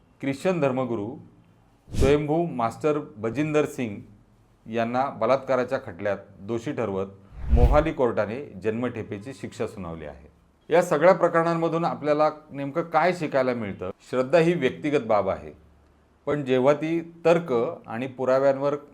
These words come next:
मात करते तेव्हा समाज मागे पडतो. वैज्ञानिक दृष्टिकोन म्हणजे प्रत्येक गोष्टीवर प्रश्न विचारणं, पुरावे तपासणं, भावनांना बाजूला ठेवून सत्य स्वीकारणं. उदाहरणार्थ, जेव्हा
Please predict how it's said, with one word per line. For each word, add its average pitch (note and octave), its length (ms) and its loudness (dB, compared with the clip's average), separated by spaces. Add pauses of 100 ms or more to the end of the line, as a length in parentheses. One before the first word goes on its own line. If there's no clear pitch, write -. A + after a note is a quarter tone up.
मात B2+ 240 2 (140)
करते G2 320 -2 (840)
तेव्हा C#3+ 360 4 (200)
समाज B2+ 360 -2 (220)
मागे A2 280 0
पडतो. G2 440 -6 (460)
वैज्ञानिक B2+ 480 -2
दृष्टिकोन A#2+ 440 -6
म्हणजे A2+ 320 -6 (160)
प्रत्येक C#3+ 480 -6
गोष्टीवर A#2+ 480 -4 (180)
प्रश्न B2 280 -6
विचारणं, E2 480 -6 (640)
पुरावे C#3 260 6
तपासणं, G2+ 500 -4 (380)
भावनांना C#3+ 640 0
बाजूला A#2+ 400 2
ठेवून C3 380 -6 (140)
सत्य C#3+ 400 -2
स्वीकारणं. E2+ 460 -8 (500)
उदाहरणार्थ, D3+ 520 2 (520)
जेव्हा C#3 340 2